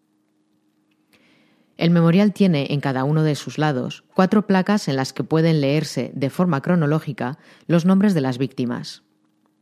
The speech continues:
También pueden verse otras dos placas, una del Círculo Republicano Manolín Abad y otra de la C N T,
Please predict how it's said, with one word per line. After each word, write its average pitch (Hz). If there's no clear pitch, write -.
También 156
pueden 156
verse 151
otras 135
dos 180
placas, 175
una 147
del 139
Círculo 160
Republicano 135
Manolín 131
Abad 135
y 160
otra 180
de 165
la 131
C 143
N 135
T, 131